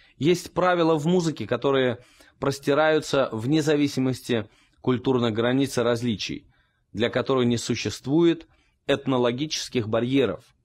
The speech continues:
И эти правила относятся к любой музыке. Когда эти авторы занялись исследованием вопроса моногенности в лингвистике,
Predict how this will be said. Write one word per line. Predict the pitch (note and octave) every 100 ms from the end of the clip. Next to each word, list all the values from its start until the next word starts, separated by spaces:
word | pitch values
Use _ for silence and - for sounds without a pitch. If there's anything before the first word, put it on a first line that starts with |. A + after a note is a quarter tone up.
| _ _ _ _
И | D3+ E3
эти | D3+
правила | C#3+ D3+ F3+ F#3 D#3 B2
относятся | - B2 G#2+ -
к | -
любой | D#3 D#3+ D3+ D3
музыке. | A#2 G2+ - - - _ _ _ _ _ _ _ _ _ _
Когда | E3+ F3+ A3
эти | F#3+
авторы | G3 F3 F3 E3 - _ _ _ _ _
занялись | A#2+ A#2 F#3+ F#3 E3 D3 -
исследованием | C#3+ - F3+ E3 C#3 C3 A#2+
вопроса | A#2+ D3+ G3 G3+ - B2 - - - - -
моногенности | C#3 D#3 D3+ F3+ E3+ D3 B2 - A#2+
в | A2
лингвистике, | C#3+ D3 C#3+ G3+ G3 - A2+ F#2+